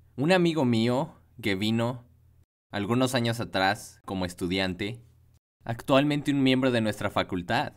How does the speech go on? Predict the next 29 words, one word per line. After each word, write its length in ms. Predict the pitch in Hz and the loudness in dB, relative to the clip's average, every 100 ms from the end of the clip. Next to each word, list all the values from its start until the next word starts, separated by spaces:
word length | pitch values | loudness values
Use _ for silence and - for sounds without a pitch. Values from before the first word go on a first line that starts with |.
| - | -8
venía 420 | 104 117 123 139 | 2 4 6 4
de 80 | 139 | 2
una 140 | 135 | 0
escuela 360 | 127 123 120 120 | -2 0 0 0
prestigiosa. 880 | 104 95 104 - 113 170 - 80 - _ - | -2 -2 -6 -6 -4 -4 -6 -10 -14 _ -2
Primero 320 | 110 113 127 | 2 4 2
estudiaba 400 | - 110 117 117 | -2 -2 0 2
ahí, 180 | 117 123 | 2 0
después 380 | 113 117 110 104 | -2 -2 -4 -2
vino 180 | 107 | -2
aquí 200 | 104 - | -4 -4
a 20 | 101 | -6
estudiar 400 | - 95 92 95 | -4 -2 -2 -2
con 140 | 90 | -6
nosotros. 640 | 82 - - 85 - - _ _ | -6 -6 -8 -8 -12 -18 _ _
Y 180 | 117 131 | 2 4
él 80 | 160 | 4
me 100 | 170 | 4
estaba 260 | 170 165 165 | 4 2 2
exhortando. 800 | 165 139 135 165 208 104 80 - - _ _ | 0 -2 -2 -2 -2 -4 -6 -12 -20 _ _
Sentía 540 | - 127 123 156 160 | 0 0 4 4 4
que 580 | - 123 113 104 101 95 - - | 4 2 2 0 -2 -6 -16 -6
nosotros 480 | 123 120 143 151 135 | -2 0 0 0 0
éramos 640 | 147 143 135 110 95 - - | 0 0 0 -2 -4 -10 -2
muy 160 | 147 | 0
suaves 680 | - - 120 160 113 78 - | 0 2 6 6 2 -4 -8
con 160 | - 107 | -4 0
nuestros 320 | 101 98 95 | 0 -2 -6
estudiantes, 720 | 101 - 98 104 120 90 - | -6 -4 -2 0 -2 -6 -10